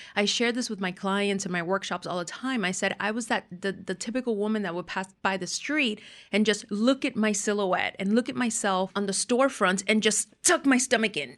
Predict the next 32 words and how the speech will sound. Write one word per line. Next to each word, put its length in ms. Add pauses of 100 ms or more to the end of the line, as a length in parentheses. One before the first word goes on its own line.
and, 220
you 120
know, 100
fix 560
and 160
my 100
love 260
handles 400
and 140
my 140
muffin 320
top 300
and, 160
"Oh 100
my 140
God, 280
I 60
look 160
so 160
chubby 320
today," 300
and 80
da, 100
da, 80
da. 120
"Do 180
these 180
jeans 260
make 160
me 80
look 160
fat?" 280